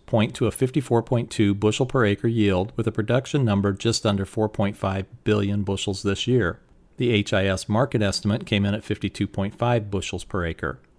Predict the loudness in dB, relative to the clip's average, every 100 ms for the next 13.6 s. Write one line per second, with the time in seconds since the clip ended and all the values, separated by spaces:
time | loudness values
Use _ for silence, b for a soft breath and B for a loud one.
0 | -4 2 2 2 0 2 2 4 4 2
1 | -2 -4 -6 -4 2 2 4 2 2 2
2 | 2 0 0 2 2 2 2 2 2 2
3 | 2 2 0 0 2 2 0 -2 0 0
4 | 0 2 2 2 0 0 0 0 0 -2
5 | -4 -2 -2 -4 -4 -4 -4 -2 -2 0
6 | 0 -2 -4 -10 b b b b -2 2
7 | 2 2 -2 0 0 0 -2 -2 0 2
8 | 4 4 4 -2 -4 -6 -4 -2 -2 -2
9 | -4 -6 -4 -2 -2 -2 -6 -8 _ -20
10 | _ -2 -2 2 2 4 2 2 2 2
11 | 2 2 2 2 0 0 2 4 2 -2
12 | -6 -2 0 0 -2 -2 0 2 2 2
13 | 0 0 0 -2 -4 -8